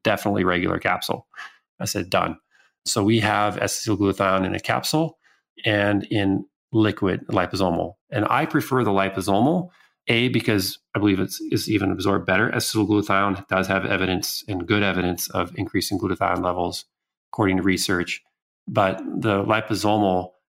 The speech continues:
I feel instantly, and I can regulate the amount that I want. So I can just put a few drops in my mouth and wait, and I hold it, and I wait, and I wait for my head to clear. If I feel nothing,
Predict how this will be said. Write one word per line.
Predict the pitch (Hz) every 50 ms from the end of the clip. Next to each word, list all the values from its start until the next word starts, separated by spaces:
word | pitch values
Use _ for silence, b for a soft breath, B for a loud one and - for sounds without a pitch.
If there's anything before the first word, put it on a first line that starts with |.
| _ _ -
I | - 107
feel | 95 - - - - - 123 117 120 117 113 110 - - - -
instantly, | - 110 104 - - - 131 131 - - 139 143 151 - 151 - _ _ _ _ _ _ _ _ _ -
and | 139 117 117 110 110 110 113 110 - -
I | 131 113
can | - - 107
regulate | 98 98 110 107 110 113 107 104 101 95 -
the | - 98
amount | 98 95 95 92 92 95 -
that | - 101
I | 90 92 90
want. | 87 95 95 92 87 85 90 - -
So | - 95
I | 95
can | - 113 104
just | 104 98 -
put | 117 101
a | 95
few | - - 113 107
drops | 98 107 101 113 - - 135
in | 127
my | 127
mouth | 131 135 131 135 135 135 - - _ _ b b b b b b _ -
and | - 113 98 98 92
wait, | 92 104 107 120 - - - - - - _
and | - -
I | 92 87
hold | - - 113 110 117 113
it, | 123 120 -
and | - 101 92
I | 85 85
wait, | 85 90 95 104 107 110 - - - _ _ _ _ _ _ -
and | 101 98
I | 90
wait | 87 92 95 101 101
for | - - 101
my | 95 95
head | 92 101 107 107
to | 101
clear. | 101 - - 123 113 107 104
If | 98 - 101
I | 95
feel | - - - 117 104 101 95
nothing, | 98 101 104 104 - - 120 117 113 113